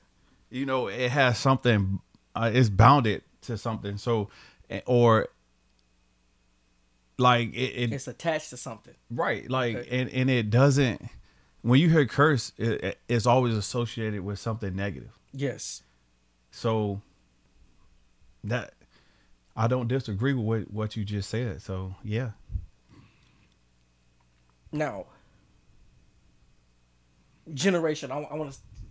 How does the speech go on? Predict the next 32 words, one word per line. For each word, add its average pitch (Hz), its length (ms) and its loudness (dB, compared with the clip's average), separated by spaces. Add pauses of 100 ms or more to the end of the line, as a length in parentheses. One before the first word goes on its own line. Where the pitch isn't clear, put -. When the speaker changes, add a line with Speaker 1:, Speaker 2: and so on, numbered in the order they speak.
(140)
Speaker 2:
'cause 143 160 -10
you, 156 100 -14 (160)
you 151 120 -10
brought 165 180 -4
up 139 80 -12
a 139 40 -18
good 143 180 -8
point. 113 260 -10 (320)
'Cause 131 160 -10
when 131 140 -10
you 139 60 -8
said 131 260 -6
generational, 127 580 -8
a 120 40 -10
lot 131 160 -4
of - 80 -16
people 131 400 -8 (420)
kinda 143 240 -2
get 127 200 -6
misconstrued 135 680 -6
on 127 220 -6
what 135 200 -4
it 123 120 -10
is 123 240 -10
to 135 60 -12
be 120 180 -12
generational. 120 720 -12 (480)
Um, 113 340 -10
and, 139 140 -6
and 139 340 -6
I'll 143 160 0
reiterate, 127 560 -6